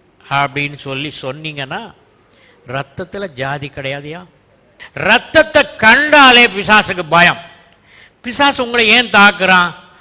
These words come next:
அவர் ரத்தத்தை சிந்தி அவன் கட்சிக்காரங்கள்லாம் தாங்கச்சிக்கு இழுத்ததுனால ரத்தத்தை கண்டா பயம், அவருக்கு பயப்படாது. பாத்தீங்களா? இப்போ ஒரு வீட்டுல அப்பா இருப்பாரு,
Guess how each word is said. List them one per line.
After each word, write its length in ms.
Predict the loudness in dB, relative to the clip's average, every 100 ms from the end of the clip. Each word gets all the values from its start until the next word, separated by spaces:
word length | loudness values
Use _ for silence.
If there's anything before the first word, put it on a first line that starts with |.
| _
அவர் 280 | -2 0 0
ரத்தத்தை 540 | 0 0 0 2 2
சிந்தி 680 | 0 -6 -4 0 0 -2 -10 -20 _ _ _
அவன் 240 | -2 0
கட்சிக்காரங்கள்லாம் 960 | 0 0 0 4 6 6 4 4 2 4
தாங்கச்சிக்கு 600 | 4 4 2 0 -2 -2
இழுத்ததுனால 760 | -2 0 -2 2 2 4 2 2 -6 -20 -16
ரத்தத்தை 480 | -4 -2 2 2 2
கண்டா 300 | 2 4 2
பயம், 420 | 4 4 6 4 -2 -18 _ _ _ _ _
அவருக்கு 520 | 0 2 0 -4 -2
பயப்படாது. 320 | -2 -2 -10 -12 _ _ _ _ _ _ _ _ _ _ _
பாத்தீங்களா? 440 | -6 -4 -2 -2 -4 -18 _ _ _ _ -12
இப்போ 540 | -6 0 0 0 -4 -10 _ _
ஒரு 220 | -6 -4
வீட்டுல 140 | -2 0
அப்பா 360 | 0 2 2
இருப்பாரு, 340 | 2 -2 -4